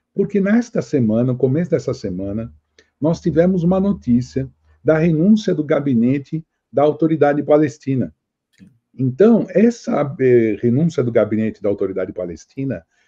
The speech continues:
deve incluir algum tema em relação a essa negociação. Ou seja, vão trazer a Autoridade Palestina para a negociação,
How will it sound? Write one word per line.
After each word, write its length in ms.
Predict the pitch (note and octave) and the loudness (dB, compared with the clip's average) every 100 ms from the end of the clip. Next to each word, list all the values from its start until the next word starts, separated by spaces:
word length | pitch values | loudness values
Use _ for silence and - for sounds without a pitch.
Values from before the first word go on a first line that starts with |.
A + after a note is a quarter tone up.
| _ A#2 | _ 2
deve 400 | D3 A3+ A3+ G3+ | 6 6 4 2
incluir 540 | F#3+ D#3+ B2+ D3+ F3+ | 2 0 0 0 0
algum 400 | E3 C3+ G3 A#3 | 0 0 0 0
tema 360 | - D3 F3 F3+ | 0 -2 0 -2
em 40 | |
relação 640 | D3+ D#3+ C3 - B2+ D3+ - _ _ - | 0 -2 -2 -2 -2 -2 -6 _ _ -6
a 60 | |
essa 180 | C3+ C3 | -4 -2
negociação. 720 | D3+ D#3 D3 E3+ - B2+ A#2 - _ _ _ _ | -4 -2 -2 -4 -2 -2 -2 -6 _ _ _ _
Ou 160 | D3+ D#3+ | 0 0
seja, 540 | - C3+ G#2+ D#2+ D2 _ _ _ | 2 4 4 0 -14 _ _ _
vão 200 | G#2+ D#3+ | 2 2
trazer 420 | D#3+ D#3 B2 F#3+ G#3+ | 4 4 4 4 4
a 40 | |
Autoridade 480 | F#3 F3 C#3+ C#3+ B2+ | 2 0 0 -2 -2
Palestina 560 | B2+ B2 B2 - A#2+ | 0 0 -2 -2 -2
para 180 | G#2+ A2 | 0 -2
a 20 | |
negociação, 800 | G#2+ G2+ - E2+ - F#2 F#2+ A#2 | -2 -4 -6 -8 -8 -10 -10 -12